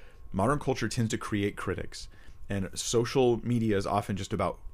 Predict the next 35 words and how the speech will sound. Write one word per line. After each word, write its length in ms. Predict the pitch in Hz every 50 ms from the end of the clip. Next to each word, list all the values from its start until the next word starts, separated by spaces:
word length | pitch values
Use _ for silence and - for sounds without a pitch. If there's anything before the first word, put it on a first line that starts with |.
| - -
"Who 100 | 131 135
am 80 | 127
I 60 | 120 113
criticizing 600 | 104 - 123 110 104 - 104 92 92 90 85 85
next?" 340 | 82 82 - - - - -
I 60 | 104
mean, 80 | 123 127
go, 160 | 175 190 180
next 220 | - 151 156 -
time 100 | - 165
you 80 | 143 123
go 120 | 120 117
on 140 | 117 110 104
social 280 | - 117 110 110 104 92
media, 240 | 92 87 87 82
look 220 | 80 90 120 117 -
around 180 | 87 104 101
and 120 | 90 87 87
see 340 | - - 113 101 92 90 - - - - - -
how 160 | - - 143
many 160 | 156 170 156 139
things 260 | - 131 123 113 107
are 80 | 101
just, 260 | 87 98 101 - - 98
like, 280 | 95 87 85 - - - - - - - - - - - - - - -
one 200 | - 117 120 120
group 240 | 113 117 113 -
criticizing 560 | - - 127 107 104 - - 98 101 101 98 92
another 240 | 87 87 87 87
group, 300 | - - - - - - - - - -
and 120 | - 98 95
that's, 180 | 98 - -
that's 280 | - - 104 104 - 120
just 220 | 110 123 120 - -
criticisms. 580 | - 165 165 139 - 101 80 - - - -